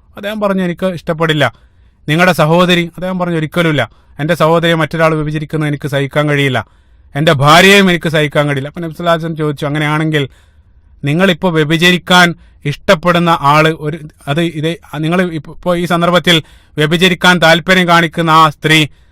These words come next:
അവൾ ഒരുപക്ഷെ ഒരു മാതാവോ അല്ലെങ്കിൽ മറ്റൊരാളുടെ സഹോദരിയോ അല്ലെങ്കിൽ മറ്റൊരാളുടെ ഭാര്യയോ അല്ലേ?" ഈ ഒരു ചോദ്യമാണ് റസൂലുള്ളാഹി സ്വല്ലല്ലാഹു അലൈഹി വസല്ലം ചോദിച്ചത്. ആ ചോദ്യത്തോടു കൂടെ അദ്ദേഹത്തിന്, അദ്ദേഹത്തിന്റെ തെറ്റ് മനസ്സിലായി, അതിൽ നിന്നും പിന്മാറുകയാണ് ചെയ്തത്.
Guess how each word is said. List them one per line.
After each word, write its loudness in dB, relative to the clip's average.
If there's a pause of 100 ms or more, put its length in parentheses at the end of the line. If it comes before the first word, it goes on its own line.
(280)
അവൾ 4
ഒരുപക്ഷെ 0
ഒരു 0
മാതാവോ 4 (160)
അല്ലെങ്കിൽ -2
മറ്റൊരാളുടെ 2
സഹോദരിയോ 0 (180)
അല്ലെങ്കിൽ -2
മറ്റൊരാളുടെ 0
ഭാര്യയോ 2
അല്ലേ?" 0 (680)
ഈ 2
ഒരു 4
ചോദ്യമാണ് 2
റസൂലുള്ളാഹി 0
സ്വല്ലല്ലാഹു -2
അലൈഹി -4
വസല്ലം -10
ചോദിച്ചത്. -8 (580)
ആ 2
ചോദ്യത്തോടു 4
കൂടെ 4 (340)
അദ്ദേഹത്തിന്, 0
അദ്ദേഹത്തിന്റെ -2
തെറ്റ് -6
മനസ്സിലായി, 0
അതിൽ -4
നിന്നും -4
പിന്മാറുകയാണ് -2
ചെയ്തത്. -8